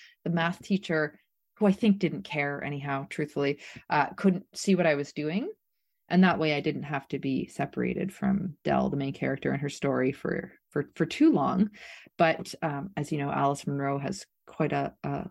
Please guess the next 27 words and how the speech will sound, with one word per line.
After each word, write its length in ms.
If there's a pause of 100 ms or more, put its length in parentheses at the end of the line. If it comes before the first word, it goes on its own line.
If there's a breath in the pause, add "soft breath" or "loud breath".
large 340
body 280
of 120
work. 440 (320)
So 200
once 220
I 80
finished 320
that, 180
I 80
just 220
kept 200
on 200
going. 380 (140)
<laughs> 240
I, 680
I 100
read 520
Alice 320
Munro 400
all 240
the 80
way 120
through 200
grade 180
eleven 320
math, 420